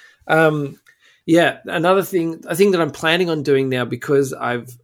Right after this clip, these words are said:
not been that good at making videos, but I still think the video thing works, is there's, uh, still on the Ridley train, there's a Ridley cer-,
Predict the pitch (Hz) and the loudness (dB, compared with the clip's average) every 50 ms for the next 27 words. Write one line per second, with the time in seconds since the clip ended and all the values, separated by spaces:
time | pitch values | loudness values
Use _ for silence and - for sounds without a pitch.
0 | _ _ - 139 127 123 123 123 131 127 127 120 117 117 - 127 123 117 120 120 | _ _ -8 -6 -6 -6 -6 -6 -6 -4 -4 -6 -8 -8 -6 -6 -6 -6 -6 -6
1 | 117 117 127 120 110 107 131 123 123 120 113 104 104 117 117 120 120 123 117 117 | -8 -8 -8 -12 -8 -6 -4 -4 -2 -4 -4 -4 -6 -8 -10 -12 -10 -8 -8 -8
2 | 117 117 - - - 131 123 110 113 110 - 117 110 - - 110 110 117 113 113 | -8 -10 -12 -12 -8 -8 -6 -6 -8 -8 -10 -10 -10 -10 -12 -10 -8 -6 -4 -4
3 | 110 107 - 107 104 104 110 107 110 - - - - 113 113 - - 113 113 110 | -4 -6 -8 -10 -10 -8 -8 -8 -10 -12 -12 -12 -12 -12 -10 -8 -6 -4 -4 -4
4 | 107 110 - - _ _ _ _ _ _ _ _ _ _ _ _ - - 120 120 | -4 -6 -10 -16 _ _ _ _ _ _ _ _ _ _ _ _ -10 -8 -8 -8
5 | 123 - - - 143 139 139 131 123 - 131 131 131 127 120 123 147 147 143 139 | -8 -6 -4 -2 0 0 0 -2 -2 -4 -4 -4 -2 -2 0 0 0 0 0 -2
6 | 127 131 - 127 123 135 165 170 143 123 123 120 120 127 139 135 135 131 120 - | -2 -4 -6 -6 -4 -4 -4 -4 -4 -4 -6 -2 -2 0 0 0 -2 -4 -4 -6
7 | - 127 | -10 -12